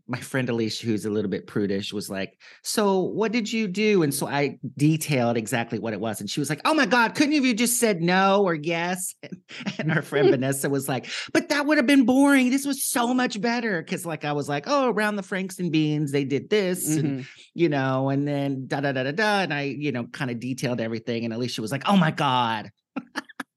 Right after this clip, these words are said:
Speaker 2: I love that, like, people who are th-, I, even if she is a prude, she's a woman, and I feel like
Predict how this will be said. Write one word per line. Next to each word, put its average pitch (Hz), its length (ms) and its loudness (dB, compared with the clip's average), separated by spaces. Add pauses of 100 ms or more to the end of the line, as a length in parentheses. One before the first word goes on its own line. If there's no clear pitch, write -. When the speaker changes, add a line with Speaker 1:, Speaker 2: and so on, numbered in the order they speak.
(1120)
Speaker 2:
I 165 600 0 (1080)
love 214 680 0 (1200)
that, 160 300 0
like, 151 440 0 (580)
people 359 420 2
who 330 240 4
are 208 220 0
th-, 175 160 -10 (840)
I, 330 220 -6 (580)
even 480 300 2
if 403 100 2
she 247 240 -2
is 196 140 4
a 196 60 2
prude, 143 320 0
she's 165 180 0
a 170 60 0
woman, 143 520 0
and 143 540 0
I 147 80 -6
feel 202 260 -2
like 165 400 2